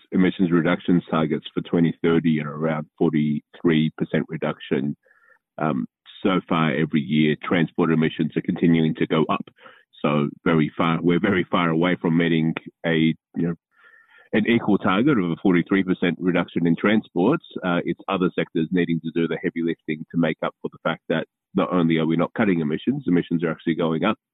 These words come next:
uh, in transport. It's the fastest growing sector. And at this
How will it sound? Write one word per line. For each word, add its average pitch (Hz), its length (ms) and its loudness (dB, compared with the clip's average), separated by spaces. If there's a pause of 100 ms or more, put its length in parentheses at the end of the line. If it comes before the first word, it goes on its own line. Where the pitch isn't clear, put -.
(440)
uh, 80 240 -4
in 80 160 -2
transport. 95 500 -2
It's - 140 -14
the - 100 -20
fastest 78 380 -6
growing 85 420 0
sector. 80 460 -2 (440)
And 82 280 0
at 87 180 -4
this 101 140 0